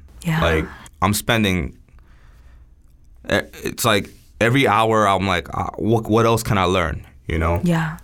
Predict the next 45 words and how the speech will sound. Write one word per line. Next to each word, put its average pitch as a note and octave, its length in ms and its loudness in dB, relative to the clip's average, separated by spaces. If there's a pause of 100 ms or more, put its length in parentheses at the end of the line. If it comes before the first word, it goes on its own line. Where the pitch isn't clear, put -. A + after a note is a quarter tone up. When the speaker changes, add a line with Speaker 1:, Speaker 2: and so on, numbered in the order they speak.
(240)
Speaker 2:
And E2 160 -2
at F2 120 0
Michael's, F2+ 360 -2
I F2 80 -2
think G#2 160 -2
I G2 60 0
was F2+ 140 -2
there, F2+ 120 0
like, D2+ 160 -2
a E2+ 60 -6
year F2 100 0
and F2+ 100 0
a F2+ 40 -2
half, F#2+ 260 -4
like, F#2 120 -6
a F2+ 40 -6
year F2 120 0
and F2 80 -2
ten F2+ 160 0
months. G2 260 -2 (1400)
Uh, - 220 -6 (420)
like, F#2 160 -4
the - 80 0
last F#2+ 300 2
two - 100 0
months, F#2 240 0
I'm, E2 160 -4
I'm F2+ 140 -2
like, D#2+ 260 0
"Okay, - 280 -4 (320)
it's, - 320 -4 (340)
I F2+ 80 0
think G#2 220 0
it's F#2 180 -2
time E2 400 -2 (120)
for F2+ 120 0
me G2 140 2
to F#2 80 2
see G#2 260 -2
s-, - 180 -4 (280)
see - 200 0
somewhere G2+ 380 0
else E2 260 -2
and, F2 300 -4 (720)
uh, G#1 160 -4